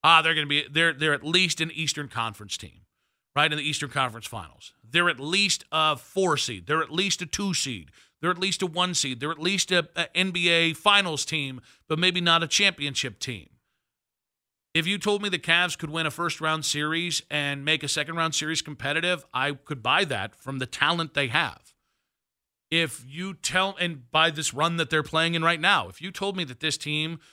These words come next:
could show their ass in the playoffs for the second straight year, which would be, and understand me when I say this, this is not hyperbole, it would be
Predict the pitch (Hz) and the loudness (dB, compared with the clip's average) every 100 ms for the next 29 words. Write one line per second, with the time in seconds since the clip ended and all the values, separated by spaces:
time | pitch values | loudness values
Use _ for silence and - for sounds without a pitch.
0 | _ _ 123 - 165 165 160 147 139 151 | _ _ -2 0 2 2 2 2 2 0
1 | - 135 - 139 139 151 - 123 113 147 | -2 -6 -8 -2 0 -2 -4 -8 -2 -2
2 | 143 151 - 143 92 127 143 131 135 - | -2 -6 -4 -4 -4 -6 -4 -6 -10 -6
3 | 165 180 147 160 131 - 143 135 180 190 | -4 -4 -2 -4 -2 -4 -6 -2 -4 -2
4 | 156 - 160 151 135 131 127 120 135 131 | -4 -4 -4 -4 -6 -6 -4 -4 -4 -6
5 | 104 92 135 156 143 120 139 131 131 113 | -8 -8 -6 -4 -4 -2 -2 -2 -6 -6
6 | 123 104 71 90 _ _ _ _ 156 165 | -6 -6 -12 -20 _ _ _ _ -2 -2
7 | 170 160 123 151 147 151 139 | -2 -4 -4 -2 -2 -2 -6